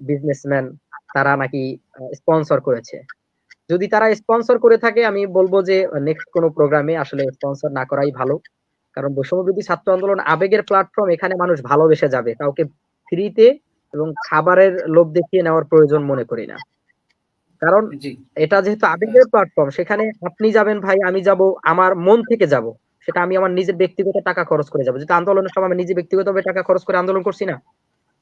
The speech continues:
Speaker 1: তখন তো আমরা কোনো স্পন্সর নেই নাই, কোনো সা-, রাজনৈতিক সংগঠনের কাছ থেকে টাকা নেই নাই যে এই ভাই রাজনৈতিক সংগঠন থেকে টাকা দেন, আমরা ব্যানার করব, আমরা মাইক ভাড়া করব, এটা আমাদের লাগবে, এই হ্যান ত্যান হাবি-, ওটা তো আমরা নেই নাই।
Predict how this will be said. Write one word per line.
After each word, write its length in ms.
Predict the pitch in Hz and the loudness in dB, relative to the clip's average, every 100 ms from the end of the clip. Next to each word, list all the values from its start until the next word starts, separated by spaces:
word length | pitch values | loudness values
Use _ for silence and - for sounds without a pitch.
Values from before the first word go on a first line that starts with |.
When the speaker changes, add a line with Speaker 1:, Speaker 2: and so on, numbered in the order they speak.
| _ | _
Speaker 1:
তখন 260 | 170 196 196 | 0 0 2
তো 80 | 196 | 2
আমরা 140 | 196 | 2
কোনো 200 | 202 190 | 2 0
স্পন্সর 360 | - 208 202 208 | 2 0 2 2
নেই 180 | 165 | 0
নাই, 140 | 120 117 _ _ _ _ _ _ - | 0 -8 _ _ _ _ _ _ 0
কোনো 160 | 185 | 0
সা-, 240 | 170 175 165 | 2 -2 0
রাজনৈতিক 380 | 165 190 180 180 | -2 -2 -6 -4
সংগঠনের 340 | 185 190 202 | -2 0 0
কাছ 160 | 202 - | -2 -4
থেকে 160 | 196 | -2
টাকা 200 | 196 196 | 0 0
নেই 140 | 185 156 | 0 0
নাই 160 | 143 | -2
যে 140 | 135 160 | -4 -4
এই 320 | 165 160 160 | -2 -4 -4
ভাই 180 | 147 151 147 | 0 0 0
রাজনৈতিক 360 | 143 151 156 156 | -4 -4 -6 -4
সংগঠন 280 | 147 156 | -4 -2
থেকে 140 | 160 147 | -4 -4
টাকা 200 | 156 160 | -6 -2
দেন, 160 | 165 | -2
আমরা 180 | 156 143 | -2 -2
ব্যানার 280 | 135 147 165 | -2 0 0
করব, 200 | 165 151 135 - _ _ - | 0 2 0 -2 _ _ -6
আমরা 120 | 147 | -2
মাইক 200 | 143 151 | -2 -2
ভাড়া 200 | 147 165 | -2 0
করব, 220 | 165 170 165 127 - _ - | 2 4 2 0 -6 _ -6
এটা 140 | 147 160 | -2 0
আমাদের 240 | 156 160 | 2 2
লাগবে, 320 | 156 147 151 147 | 2 0 -2 -2
এই 240 | - 160 | -2 -2
হ্যান 140 | 156 160 | -4 -4
ত্যান 140 | 156 | -6
হাবি-, 200 | 160 170 | -6 -6
ওটা 100 | 185 | -6
তো 80 | 196 | -6
আমরা 160 | 202 208 | -6 -2
নেই 220 | 185 226 | 0 0
নাই। 140 | 151 | -2